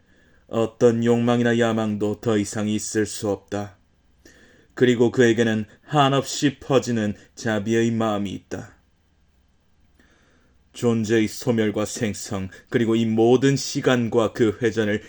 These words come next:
깊이 통찰한 후에 영혼의 오염된 상태로부터 자유로워진 사람, 고뇌 속으로의 재탄생을 철저히 파괴해버린 사람, 이런 사람을 일러 깨달은 이라 부른다.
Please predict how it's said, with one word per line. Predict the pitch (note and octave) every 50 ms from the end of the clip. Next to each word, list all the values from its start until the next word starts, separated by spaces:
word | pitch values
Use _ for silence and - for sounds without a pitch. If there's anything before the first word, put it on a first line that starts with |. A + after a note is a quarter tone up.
| - _ -
깊이 | - G#2+ A2 A2 G#2+ - _ - B2+ A#2 A2+ - -
통찰한 | - A#2+ A2+ A2 G2+ - - - A2 G#2 G#2 G2+
후에 | G2 G#2+ G#2+ G2 F2 G2+ G2 - _ _ _ _ _ _ _ _ _ _ _ _ _ _ _ - A#2
영혼의 | B2 A#2+ A2+ A2+ A2+ A#2 A2 A2 A2 A2+ -
오염된 | B2 B2 A#2 A#2+ A#2 A#2+ A#2+ B2+ B2+ B2 A#2+
상태로부터 | - - - C3 B2 A2+ - C3 A#2+ A#2 A2 A2+ A2+ - - A2 G2+
자유로워진 | - - A2+ A2 A2 G#2+ G#2 G2 F#2 F#2 - G#2 G2
사람, | F#2+ - - - A2 G2 F2+ F2+ F#2 G2+ - _ _ _ - _ _ _ _ _ _ _ _ _ _ -
고뇌 | - C3 B2+ B2+ C#3 C3+
속으로의 | - - - C#3+ C3 C3+ C3+ C3 B2 A#2+
재탄생을 | - C3 A#2+ A#2 - - B2+ A2+ G#2 - A#2+ A2 G#2 G#2 G2 - - - _
철저히 | - - - A#2 A2+ A2 A2 - - - B2 A#2 A#2 A2+ - _
파괴해버린 | - - C3 B2 A#2+ A#2+ B2+ A2+ A2 A#2+ G#2+ F#2+ A2 G2+ F#2 F2
사람, | - - - G#2 F#2 D#2+ G2 G2+ - _ _ _ _ _ _ _ _ _ _ _ _ _ _ _ _ _ _ _ _ -
이런 | - C3 C3 B2+ B2 A#2+ A#2
사람을 | - - - C3+ B2+ A#2 A2+ A2 A2 - -
일러 | A2 G#2+ G#2 G2+ G2+ G2 F#2+ G2+ - - - _ _ -
깨달은 | C#3+ B2+ B2 C3 C3 C3 C3 B2+ B2+ B2+ B2
이라 | A#2+ A2+ A2+ G#2+ G2+ -
부른다. | - A#2 G2 F2 D2 F2 - - - - -